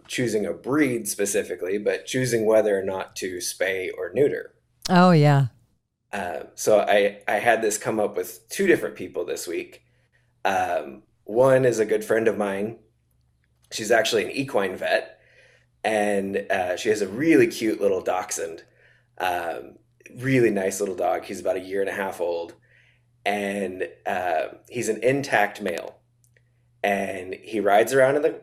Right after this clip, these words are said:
Speaker 1: in the truck with her. She goes farm to farm doing her, her equine veterinary work. And I saw her at the farm the other day, and she says, "Oh, my dog is just, you know, he's been so good for a year and a half, and now he's starting to tear things up.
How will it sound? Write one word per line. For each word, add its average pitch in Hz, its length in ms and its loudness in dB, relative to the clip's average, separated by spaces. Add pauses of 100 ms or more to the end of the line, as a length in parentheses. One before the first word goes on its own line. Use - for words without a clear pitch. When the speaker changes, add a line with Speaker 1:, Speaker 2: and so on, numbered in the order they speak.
(120)
Speaker 1:
in 131 140 6
the 147 60 2
truck 131 320 2
with 120 180 2
her. 127 320 2
She - 140 -8
goes 87 280 -2
farm 98 320 -4
to 110 80 -2
farm 104 340 0
doing 98 280 -2
her, 101 320 2 (160)
her 98 480 -6
equine 98 460 -6
veterinary 95 480 -4
work. 92 360 -4 (720)
And 104 640 0
I 98 120 0
saw 117 160 6
her 113 160 8
at - 120 -8
the - 60 -14
farm 175 260 2
the 165 100 6
other 131 140 4
day, 117 160 4
and 113 80 0
she 117 120 -10
says, 95 360 -6
"Oh, 139 320 4
my 90 160 -4
dog 120 480 4
is 95 160 -4
just, - 460 -8
you 107 80 -6
know, 92 80 -2
he's 98 160 -10
been 92 160 -4
so 151 320 4
good 135 320 4
for 98 160 0
a 90 60 0
year 107 180 0
and 127 80 4
a 120 40 0
half, 107 380 -2
and 95 140 -2
now 101 480 -2 (320)
he's 98 160 -6
starting 85 280 -2
to - 80 -12
tear 117 280 2
things 127 320 2
up. 101 420 2